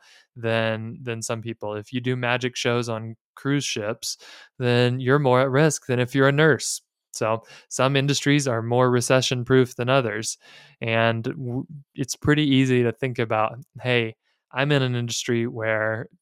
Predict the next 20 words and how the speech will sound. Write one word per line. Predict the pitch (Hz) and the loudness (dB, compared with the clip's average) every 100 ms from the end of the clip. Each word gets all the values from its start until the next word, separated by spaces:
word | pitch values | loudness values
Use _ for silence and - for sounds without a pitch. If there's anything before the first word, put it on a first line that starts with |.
| _ | _
people | - 131 123 | -8 -4 -4
spend | - 127 120 117 | -4 -2 -2 -2
discretionary | 113 117 - 131 117 131 123 117 | -4 -6 -2 -2 0 -2 0 0
dollars | 113 113 113 113 113 - | 0 0 0 -2 -4 -10
and | 120 113 | -12 -12
I'm | 113 117 | -10 -8
either | 113 110 107 107 _ _ _ _ - | -8 -8 -8 -10 _ _ _ _ -6
top | 147 147 156 | -2 0 2
of | 143 131 | 0 2
the | 139 | 4
list | 139 143 156 - | 6 6 4 0
when | 135 | -4
it | 131 | -4
comes | 127 131 127 | 0 0 0
to | 139 | 0
where | 127 131 | 2 2
do | 131 | 0
you | 123 | -2
cut | 135 131 | -2 -2
expenses, | 123 - 131 127 131 127 | -2 -4 -4 0 0 -2